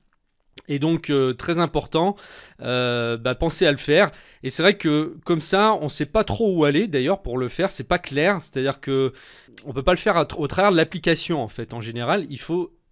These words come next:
sur l'iPhone le faire dans les réglages. Donc je vous montre comment procéder. Donc vous allez aller dans Réglages.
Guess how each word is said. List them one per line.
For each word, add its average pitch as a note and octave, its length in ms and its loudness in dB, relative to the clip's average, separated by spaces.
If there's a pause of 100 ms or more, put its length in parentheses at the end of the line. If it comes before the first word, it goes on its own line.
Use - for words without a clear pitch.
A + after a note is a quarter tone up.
sur - 240 0
l'iPhone E3+ 520 2 (480)
le D3+ 180 0
faire F#3 360 4
dans D3+ 140 0
les E3+ 200 0
réglages. C3 600 -2
Donc D#3 180 -2
je F3 120 0
vous A3+ 140 0
montre G3+ 300 -2
comment D3 360 -2
procéder. C3 720 -4 (500)
Donc F3+ 320 2
vous E3 260 -4
allez G#3 200 4
aller F3+ 380 2 (140)
dans F3 300 0
Réglages. D3+ 640 -2